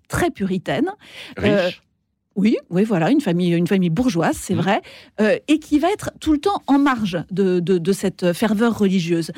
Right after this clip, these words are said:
Speaker 1: C'est-à-dire, pour vous donner un exemple, quand elle est au pensionnat et qu'elle est jeune, à un moment donné, la directrice demande à toutes les jeunes filles qui sont assises, euh, de se lever pour celles d'entre elles qui veulent faire ce qu'on appelait une conversion. Une conversion n'étant pas le passage d'une religion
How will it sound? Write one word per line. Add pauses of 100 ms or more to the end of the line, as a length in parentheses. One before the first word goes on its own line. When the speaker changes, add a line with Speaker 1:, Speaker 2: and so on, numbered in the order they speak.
(120)
Speaker 1:
C'est-à-dire,
pour
vous
donner
un
exemple, (240)
quand
elle
est
au
pensionnat
et
qu'elle
est
jeune, (320)
à
un
moment
donné, (200)
la
directrice (100)
demande
à
toutes
les
jeunes
filles
qui
sont
assises, (540)
euh, (160)
de
se
lever (160)
pour
celles
d'entre
elles
qui
veulent
faire
ce
qu'on
appelait
une
conversion. (260)
Une
conversion
n'étant
pas (200)
le
passage
d'une
religion